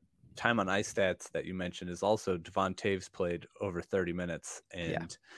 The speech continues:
Speaker 1: I think that was his second highest career total, or at least his, his highest total since he set a career high.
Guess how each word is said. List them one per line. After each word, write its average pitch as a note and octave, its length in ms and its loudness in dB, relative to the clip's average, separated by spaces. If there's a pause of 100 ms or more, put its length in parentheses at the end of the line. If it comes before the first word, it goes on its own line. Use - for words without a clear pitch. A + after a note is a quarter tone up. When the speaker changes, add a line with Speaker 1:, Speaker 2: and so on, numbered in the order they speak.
(220)
Speaker 1:
I F2+ 80 -4
think G2+ 180 0
that F#2+ 140 6
was F#2+ 160 2
his G2+ 140 -2
second G2 420 0
highest F#2+ 640 2
career C3 280 0
total, C3+ 340 4
or G#2+ 200 8
at F2+ 140 4
least G#2 240 0
his, F#2+ 280 -2 (360)
his G#2 120 0
highest G#2+ 380 8
total F#2+ 400 4
since - 420 -2
he F#2 380 -2
set - 340 2
a F2+ 60 0
career G2 440 4
high. D#2+ 360 2